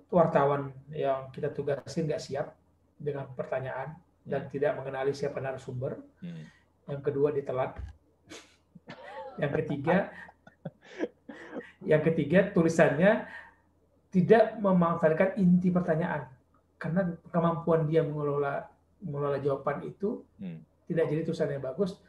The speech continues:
Speaker 1: Terus narasumbernya bilang gini, "Wes, lain kali jangan ngirim orang kayak gitu deh. Gua udah ngomong panjang lebar, gitu, ah, gitu aja tulisannya. Banyak tulisannya, tapi nggak itu intinya."
Speaker 2: Hmm.
Speaker 1: Gitu.
Speaker 2: Hmm.
Speaker 1: Salah satu yang komplain ke saya juga soal bagaimana wartawan itu mengelola, memahami masalah itu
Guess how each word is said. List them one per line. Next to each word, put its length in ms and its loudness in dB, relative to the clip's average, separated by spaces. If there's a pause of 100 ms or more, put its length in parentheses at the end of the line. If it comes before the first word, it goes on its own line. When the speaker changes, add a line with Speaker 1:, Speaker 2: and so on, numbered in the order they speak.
(160)
Speaker 1:
Terus 160 -4
narasumbernya 480 4
bilang 240 6
gini, 240 0 (560)
"Wes, 240 6
lain 160 2
kali 160 6
jangan 240 6
ngirim 240 4
orang 160 4
kayak 240 -2
gitu 80 0
deh. 240 2 (320)
Gua 160 10
udah 80 6
ngomong 160 2
panjang 320 2
lebar, 320 8
gitu, 160 2
ah, 240 0
gitu 160 2
aja 160 4
tulisannya. 640 2 (240)
Banyak 560 6
tulisannya, 480 4 (240)
tapi 240 2
nggak 240 6
itu 80 4
intinya." 400 2 (560)
Speaker 2:
Hmm. 640 -10 (400)
Speaker 1:
Gitu. 400 -8
Speaker 2:
Hmm. 80 -16 (560)
Speaker 1:
Salah 320 4
satu 320 4
yang 240 6
komplain 400 6
ke 80 -2
saya 160 2
juga 400 2
soal 560 -2
bagaimana 480 0
wartawan 400 2
itu 160 -4
mengelola, 640 0
memahami 480 -4
masalah 400 -4
itu 240 -4